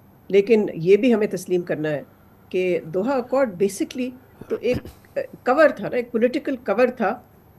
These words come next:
for the withdrawal of U S forces from Afghanistan। तो उसकी तरफ देखना और कहना कि जी दोहा अकॉर्ड से कोई हल निकलेगा, हल वहाँ से नहीं निकलेगा।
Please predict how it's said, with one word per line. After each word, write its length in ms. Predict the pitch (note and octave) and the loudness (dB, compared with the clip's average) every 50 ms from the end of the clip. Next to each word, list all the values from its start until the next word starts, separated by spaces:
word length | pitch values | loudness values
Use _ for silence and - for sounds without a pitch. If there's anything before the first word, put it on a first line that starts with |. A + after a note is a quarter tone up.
| _ - G#3 | _ -4 -2
for 100 | G3 G#3+ | 0 2
the 100 | F#3+ F#3 | 2 2
withdrawal 440 | F#3+ E3+ D#3+ F#3+ G#3 A3 A#3+ A#3+ | 2 2 4 4 4 6 4 4
of 80 | A#3 - | 2 0
U 160 | - G3 G#3 | -2 -2 -2
S 180 | A3 G#3+ G#3 - - G3 | -2 -2 -4 -6 -6 -4
forces 280 | F#3 F#3 F#3 A3+ G3+ F#3 | -4 -2 -2 -2 -2 -2
from 160 | - - E3 | -4 -6 -6
Afghanistan। 600 | F3 E3+ E3+ C#3+ C3 C3+ D3+ D3+ - D3+ - - - - - - _ - _ _ _ _ _ _ _ - | -6 -6 -6 -4 -4 -4 -6 -6 -6 -8 -8 -10 -12 -18 -20 -20 _ -20 _ _ _ _ _ _ _ 0
तो 80 | C#4 C4+ | 0 0
उसकी 400 | A#3 - - C4 - - - E4 | 2 2 0 -2 0 0 -2 0
तरफ 220 | E4 D#4+ D4+ D4 | 2 2 2 2
देखना 400 | A3 F3+ G#3+ A#3 A3+ - C4+ C4 | 4 6 4 4 6 6 6 6
और 180 | B3+ B3 A#3+ A3+ | 6 6 4 4
कहना 340 | A#3 - A3+ A3+ A#3 A#3+ A#3+ | 2 2 2 2 4 2 2
कि 120 | A#3 A#3+ | 0 0
जी 260 | G#3+ A3+ B3 A#3+ G#3+ - F#3 | -2 -2 -2 -4 -4 -6 -2
दोहा 260 | E3 F#3+ G3 A3+ A#3 | 2 4 6 6 6
अकॉर्ड 340 | A3 A3 - F#3+ G3+ A3+ A3 | 6 4 4 4 4 4 4
से 200 | - - B3 A#3+ | 2 2 0 2
कोई 300 | A#3+ A#3+ A3+ A3+ A3 A3 | 2 0 -2 0 0 -2
हल 220 | F#3+ E3 F3 F#3+ G3+ | -4 -2 -2 -2 -2
निकलेगा, 360 | F#3+ F#3 G3 G3+ G#3 - F4 | -4 -4 -4 -6 -6 -4 -4
हल 180 | A#3+ B3+ C#4 A#3+ | -2 -2 0 0
वहाँ 160 | A#3+ C4 C#4 | 0 0 0
से 120 | C#4 D4+ | 0 -2
नहीं 140 | D4 F4 D#4+ | -4 -2 -2
निकलेगा। 400 | A3 E3+ - E3 B2+ - - | -4 -4 -4 -4 -4 -4 -6